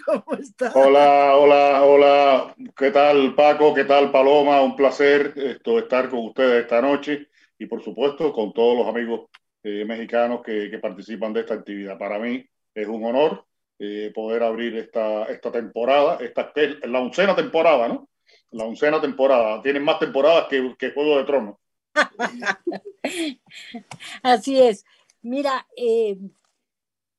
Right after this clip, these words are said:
Speaker 3: ¿sabes qué? Quisiera yo empezar esta charla haciendo un recordatorio de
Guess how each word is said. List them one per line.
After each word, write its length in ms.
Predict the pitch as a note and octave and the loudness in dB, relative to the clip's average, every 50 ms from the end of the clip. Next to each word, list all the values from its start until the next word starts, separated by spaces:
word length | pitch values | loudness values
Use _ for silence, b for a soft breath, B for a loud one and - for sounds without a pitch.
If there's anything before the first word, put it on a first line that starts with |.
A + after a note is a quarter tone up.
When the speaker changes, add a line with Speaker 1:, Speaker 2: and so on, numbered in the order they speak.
| _ _ _ _ _ _ | _ _ _ _ _ _
Speaker 3:
¿sabes 340 | - E4 F4 G4+ G4 _ _ | -14 -14 -12 -12 -14 _ _
qué? 160 | - E4 - | -18 -18 -16
Quisiera 320 | _ - B3 - F#4 G#4 G#4 G4+ | _ -16 -10 -8 -6 -6 -6 -6
yo 100 | G4 F#4+ | -8 -8
empezar 460 | D4 - D#4 B3 - D#4+ D#4 - _ _ _ _ _ _ _ _ _ _ _ _ _ _ | -8 -10 -12 -10 -8 -8 -8 -8 _ _ _ _ _ _ _ _ _ _ _ _ _ _
esta 340 | - - C4+ C4+ - C#4 C#4 | -14 -14 -10 -8 -8 -8 -6
charla 300 | - C4+ C4+ B3+ C4 C#4 | -6 -6 -6 -6 -6 -8
haciendo 500 | B3+ C4 - C#4 B3+ B3+ C4+ C4 C4 B3 - | -10 -10 -10 -10 -6 -2 0 0 0 0 -4
un 580 | - C4 C4 C4 C4 B3+ B3 A#3+ A#3 A3+ A3 A3 | -8 -10 -8 -8 -8 -8 -8 -8 -10 -10 -8 -8
recordatorio 1000 | A3+ G#3+ G3+ - A3 G3+ F#3 G3 F#3+ F#3+ - A#3 A3+ A3 A#3 A#3 A3 A3 F#3 _ | -8 -8 -6 -6 -8 -6 -6 -8 -8 -8 -6 -6 -6 -6 -6 -6 -8 -8 -10 _
de 260 | - F#3+ G3 G3 F#3+ | -16 -16 -16 -16 -16